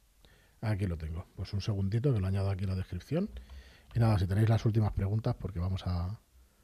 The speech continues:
a cortar ya aquí, debajo de la descripción. Ahí queda, si actualizáis la página,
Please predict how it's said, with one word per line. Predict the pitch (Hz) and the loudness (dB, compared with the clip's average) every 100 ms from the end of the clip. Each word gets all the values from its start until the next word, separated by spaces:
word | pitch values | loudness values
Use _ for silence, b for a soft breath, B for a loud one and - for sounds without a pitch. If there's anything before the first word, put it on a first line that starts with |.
| b b b b - | b b b b -14
a | - 90 | -8 -6
cortar | 87 - 87 85 | -6 -4 -4 -2
ya | 90 131 143 | 0 0 0
aquí, | - 117 143 156 156 | 0 0 2 0 -2
debajo | 87 95 101 - 101 | -4 -2 -2 -2 0
de | 101 | 2
la | 95 | 0
descripción. | 95 - 90 - 127 143 160 - - - b b b b b b b b _ _ - - - _ - - - - | -2 -4 -8 -4 2 2 0 -6 -20 -20 b b b b b b b b _ _ -20 -20 -20 _ -20 -20 -14 0
Ahí | 117 117 | 2 4
queda, | 123 110 | 6 4
si | 101 107 | 4 2
actualizáis | 104 98 110 110 131 131 | 2 4 4 6 8 8
la | 107 | 6
página, | 147 185 220 | 4 4 4